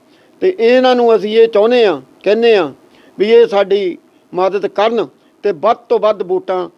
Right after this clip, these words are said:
ਪਾ ਕੇ ਸਾਨੂੰ ਕਾਮਯਾਬ ਬਣਾਉਣ ਕੈਂਡੀਡੇਟ ਨੂੰ, ਸਾਡੇ ਨੂੰ।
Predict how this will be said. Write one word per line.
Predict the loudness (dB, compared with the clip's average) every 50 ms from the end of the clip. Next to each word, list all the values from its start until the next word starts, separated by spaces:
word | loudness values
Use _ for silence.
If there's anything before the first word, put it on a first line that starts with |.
| _ _ _
ਪਾ | -4 -4 -2 -2 -4
ਕੇ | -4 -4 -4 -4 -6 -10 _ _ _ _ _ -4
ਸਾਨੂੰ | -2 -2 0 -2 -2
ਕਾਮਯਾਬ | -2 -2 -2 -2 -2 0 0 0 0
ਬਣਾਉਣ | -2 -2 0 0 0 -2
ਕੈਂਡੀਡੇਟ | -2 -2 -4 -2 -2 -2 -2 -2 -2 -2
ਨੂੰ, | -4 -6 -4
ਸਾਡੇ | -4 -4 -4 -4 -4
ਨੂੰ। | -4 -6 -10